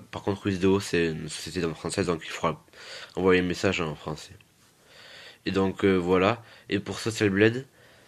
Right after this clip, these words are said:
vous entrerez votre pseudo pour voir éligibilité. Et vous verrez, euh, en bas à droite, vous descendrez un peu. Si vous êtes nouveau sur YouTube et que vous avez à peine dix vues par vidéo,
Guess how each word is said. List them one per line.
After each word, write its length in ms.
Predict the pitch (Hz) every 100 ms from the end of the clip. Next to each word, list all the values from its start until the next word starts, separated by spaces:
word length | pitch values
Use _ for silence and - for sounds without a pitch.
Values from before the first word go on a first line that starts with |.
| _ -
vous 280 | 92 104
entrerez 360 | 104 104 104 113
votre 280 | 101 98 95
pseudo 260 | 90 - 101
pour 140 | 95
voir 200 | 90 - -
éligibilité. 720 | 92 104 98 95 92 - 117 113 - - - - - -
Et 40 | 92
vous 160 | 92
verrez, 420 | 95 101 98 117
euh, 600 | 110 98 90 90 87 85 78 - _ _ _
en 140 | - 104
bas 220 | 101 110
à 40 |
droite, 380 | 98 101 127 -
vous 120 | -
descendrez 340 | 95 95 107 101
un 80 | 92
peu. 260 | 101 123 143 _ _ _ - -
Si 180 | - -
vous 200 | 107 104
êtes 180 | 104 104
nouveau 300 | 98 104 107
sur 140 | 107
YouTube 180 | 104 101
et 60 | 98
que 60 |
vous 160 | 90 92
avez 160 | 90 90
à 60 |
peine 240 | 85 104 95
dix 160 | 85
vues 200 | 92 95
par 220 | 98 101 87
vidéo, 480 | 90 85 90 117